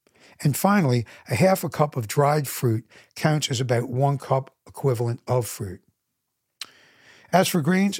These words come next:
a healthy eating pattern includes whole grains and limits the intake of processed foods with refined grains. This is especially true of those high in saturated fat,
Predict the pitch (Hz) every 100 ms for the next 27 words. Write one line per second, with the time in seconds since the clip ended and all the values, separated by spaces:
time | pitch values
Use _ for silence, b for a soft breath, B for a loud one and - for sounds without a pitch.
0 | - 110 165 160 156 151 160 156 151 147
1 | 143 131 - 139 117 - 175 185 147 123
2 | 113 110 - B - 131 151 190 165 143
3 | 127 120 123 120 120 B B B _ 143
4 | 110 - - 160 156 - 127 110 - 139
5 | 123 113 139 107 139 - 147 175 104 98
6 | 95 107 - _ b b b b - 254
7 | 208 180 - 202 - 151 - 156 135 123
8 | 123 - - 135 123 113 139 131 - 127
9 | 120 - 135 127